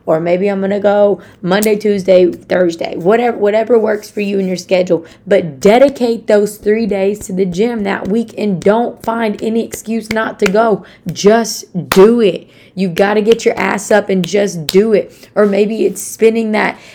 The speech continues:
an extra hour on your business or your schoolwork or saying no again more to friends and spending more time investing into your business or into your homework or in,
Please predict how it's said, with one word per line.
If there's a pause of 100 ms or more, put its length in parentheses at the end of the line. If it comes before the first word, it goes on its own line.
(100)
an
extra
hour
on
your
business
or
your
schoolwork
or (200)
saying
no
again
more
to
friends
and
spending
more
time (220)
investing
into
your
business
or
into
your
homework
or
in,